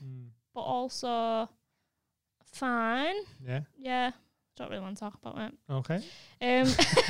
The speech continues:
Speaker 2: <laughs>
Speaker 1: <laughs>
Speaker 2: we've had a girl offer to translate our subtitles to Spanish. We've not ignoring yet. We've just been very, very busy.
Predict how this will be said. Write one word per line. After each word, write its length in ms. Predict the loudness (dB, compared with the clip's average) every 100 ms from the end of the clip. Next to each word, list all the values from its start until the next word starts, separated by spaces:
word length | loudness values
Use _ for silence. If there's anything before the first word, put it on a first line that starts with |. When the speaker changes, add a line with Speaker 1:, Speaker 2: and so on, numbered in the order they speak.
| 8 10 8
Speaker 2:
<laughs> 420 | 8 0 -2 -4 -2 -4 -4 -8
Speaker 1:
<laughs> 220 | -14 -10
Speaker 2:
we've 160 | -6 2
had 200 | 2 2
a 80 | 0
girl 600 | 4 4 6 4 2 2
offer 340 | -2 -2 -4 -4
to 240 | -4 -6
translate 640 | -2 -2 -4 -6 -4 -2
our 540 | 0 0 0 0 -2 -4
subtitles 580 | -8 -8 -6 -4 -6 -6
to 80 |
Spanish. 480 | -6 -2 -2 -2 -6 -10 -20 -12 -2
We've 140 | 2
not 220 | 4 2
ignoring 560 | 0 0 0 0 0 0
yet. 380 | 4 4 2 -6
We've 280 | -12 -10 -6
just 180 | -6 -6
been 140 | -4 0
very, 200 | 0 2
very 240 | 0 0
busy. 300 | -4 -4